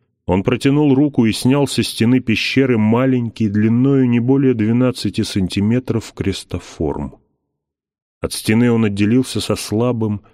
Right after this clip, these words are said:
едва уловимым щелчком. Буквально у меня на глазах его свечение стало ослабевать. Альфа извлек из своего балахона маленький ремешок,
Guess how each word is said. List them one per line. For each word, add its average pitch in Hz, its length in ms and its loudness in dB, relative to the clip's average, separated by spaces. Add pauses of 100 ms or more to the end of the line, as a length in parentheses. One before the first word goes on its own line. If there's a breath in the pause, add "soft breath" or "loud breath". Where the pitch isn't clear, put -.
(220 soft breath)
едва 90 380 0
уловимым 87 580 0
щелчком. 85 960 -8 (1700)
Буквально 131 760 0
у 107 120 -2
меня 110 240 0
на 92 120 0
глазах 95 520 -2
его 87 220 -2
свечение 90 680 -4
стало 85 400 -4
ослабевать. 82 760 -4 (760)
Альфа 92 460 -2
извлек 87 440 0
из 87 100 -6
своего 85 460 -2
балахона 87 520 -2
маленький 82 540 -4
ремешок, 78 640 -8